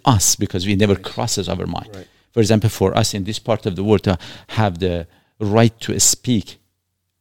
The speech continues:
Speaker 1: I don't think we have to worry about it. But if you're in Afghanistan,
Speaker 2: Yeah.
Speaker 1: I think it's a bit of a different <laughs> story.
Speaker 2: Yeah, yeah.
Speaker 1: So some of it, yeah, we don't know the element of happiness. You know, I, I mean, again, you just, you think about that. This is how you start the structure,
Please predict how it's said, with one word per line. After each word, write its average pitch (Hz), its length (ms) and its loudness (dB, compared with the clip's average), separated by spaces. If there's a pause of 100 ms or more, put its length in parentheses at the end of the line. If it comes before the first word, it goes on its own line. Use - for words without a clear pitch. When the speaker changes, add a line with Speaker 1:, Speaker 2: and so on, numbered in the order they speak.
(460)
Speaker 1:
I 120 120 0
don't 117 200 -2
think 104 120 -6
we 90 60 -2
have 92 160 -4
to 90 100 -8
worry 110 180 2
about 78 240 -6
it. - 120 -8
But 110 140 2
if 110 120 -2
you're 95 120 4
in 92 120 -4
Afghanistan, 95 840 -2 (640)
Speaker 2:
Yeah. 90 220 -14 (220)
Speaker 1:
I 110 120 -4
think 104 220 -2
it's 101 120 0
a 95 80 -2
bit 92 220 -4
of 92 80 -2
a 92 60 -4
different 101 380 0
<laughs> - 160 0
story. 113 360 4
Speaker 2:
Yeah, 107 120 -6
yeah. 98 40 -12 (260)
Speaker 1:
So 147 280 2 (100)
some 208 260 2
of 180 120 2
it, 151 100 2
yeah, 123 80 4
we 110 140 0
don't 143 340 2
know 120 120 2
the - 200 -2
element 113 340 2
of 98 120 -2
happiness. - 720 -8 (240)
You 104 100 -2
know, 98 140 -2 (100)
I, 120 80 0 (100)
I 131 40 -2
mean, 101 280 -2 (280)
again, 98 300 -2
you 117 180 -4
just, 127 300 -4 (220)
you 113 200 0
think 175 340 -2
about 131 280 -4
that. 117 140 0
This - 180 -4
is 113 100 -6
how 117 100 0
you 101 180 -2
start - 340 -2
the - 140 -6
structure, - 600 -4